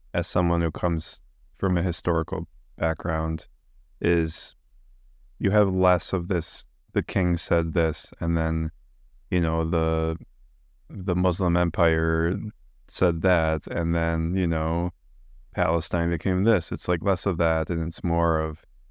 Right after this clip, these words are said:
well, you can, you can follow the conversations, the public discourse.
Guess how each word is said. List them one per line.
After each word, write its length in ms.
well, 220
you 120
can, 560
you 120
can 160
follow 500
the 120
conversations, 1400
the 60
public 420
discourse. 800